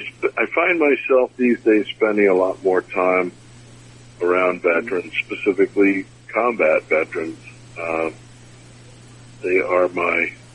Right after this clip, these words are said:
community. They are the ones I identify with. You know, the Vietnam guys are the guys that trained me and, uh, got, uh, very poor treatment from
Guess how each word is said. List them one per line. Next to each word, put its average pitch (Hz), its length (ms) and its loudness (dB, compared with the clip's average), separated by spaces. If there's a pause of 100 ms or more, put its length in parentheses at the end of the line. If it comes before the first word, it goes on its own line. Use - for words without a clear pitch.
(440)
community. 95 840 0
They 87 240 -2
are 85 420 -4 (800)
the 95 60 -2
ones 92 320 0
I 80 280 0
identify 92 600 0
with. 92 280 0 (880)
You 90 80 -6
know, 85 160 2
the 82 100 -2
Vietnam 113 600 0
guys 98 420 0
are 95 60 4
the 90 160 4
guys 92 320 0 (100)
that 90 180 -2
trained 104 440 0
me 98 320 0 (1160)
and, 85 460 -2
uh, 78 320 0 (1200)
got, 87 260 0 (120)
uh, 82 220 0
very 87 280 2
poor 107 320 2
treatment 87 600 -2 (840)
from 87 400 -2